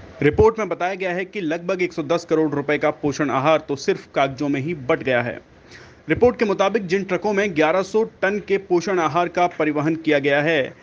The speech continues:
अभी असलियत में मोटरसाइकिल, स्कूटर निकले हैं। यानी कंपनियों ने मोटरसाइकिल से ट्रक की क्षमता वाला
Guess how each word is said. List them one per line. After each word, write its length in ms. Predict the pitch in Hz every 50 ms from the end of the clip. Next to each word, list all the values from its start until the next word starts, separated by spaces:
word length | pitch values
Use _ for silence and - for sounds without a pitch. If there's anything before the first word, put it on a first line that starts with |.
| - - - -
अभी 340 | - - 151 131 156 202 208
असलियत 540 | - 165 156 - 180 175 180 208 214 208 170
में 200 | 160 165 175 175 175 - - - -
मोटरसाइकिल, 840 | 147 156 165 170 170 - 214 208 196 196 180 - - 180 185 196 170 -
स्कूटर 440 | - - - - 214 208 185 220 202
निकले 260 | 170 156 - 147 139
हैं। 180 | 135 127 131 - - _ _ - - - -
यानी 260 | - 151 160 165 180 180
कंपनियों 480 | 180 170 156 143 151 196 208 208 202
ने 160 | 175 151 160 170
मोटरसाइकिल 680 | 160 147 151 151 151 170 151 - 170 170 165 170 220 220
से 180 | - - 180 185
ट्रक 240 | 180 - 165 156 -
की 120 | - 156
क्षमता 400 | 151 - - 151 139 135 147 147
वाला 240 | 165 143 135 139 135